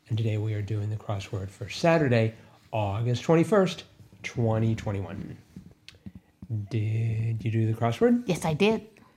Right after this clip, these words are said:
Speaker 1: And what do you think?
Speaker 2: It was hard.
Speaker 1: Mm-hmm.
Speaker 2: It was very hard.
Speaker 1: Mm-hmm.
Speaker 2: But I did get it done all
Speaker 1: Okay.
Speaker 2: by myself.
Speaker 1: Wow.
Speaker 2: So I was very excited about that.
Speaker 1: Mm-hmm.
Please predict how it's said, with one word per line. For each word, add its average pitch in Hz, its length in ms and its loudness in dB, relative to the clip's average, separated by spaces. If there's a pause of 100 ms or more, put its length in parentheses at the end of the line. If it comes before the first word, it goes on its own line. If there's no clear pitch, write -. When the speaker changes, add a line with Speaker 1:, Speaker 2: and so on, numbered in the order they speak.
(260)
Speaker 1:
And 113 280 2
what 107 80 2
do 107 80 -2
you 110 40 -2
think? - 280 -2 (960)
Speaker 2:
It - 120 -4
was 147 200 -12
hard. 110 680 -4 (160)
Speaker 1:
Mm-hmm. 110 380 4
Speaker 2:
It 156 100 4
was 196 160 -2
very 156 340 -2
hard. - 560 -6
Speaker 1:
Mm-hmm. 113 360 2 (220)
Speaker 2:
But 147 160 -2
I 143 80 -4
did 170 200 0
get 226 140 4
it 269 140 2
done 214 360 2 (300)
all 175 140 8
Speaker 1:
Okay. 180 80 2
Speaker 2:
by 208 100 2
myself. 226 500 0 (300)
Speaker 1:
Wow. 123 460 2 (180)
Speaker 2:
So - 180 -2
I 165 200 6
was 185 220 0
very 170 420 2
excited 143 560 0
about - 300 -2
that. - 300 -6
Speaker 1:
Mm-hmm. 117 340 4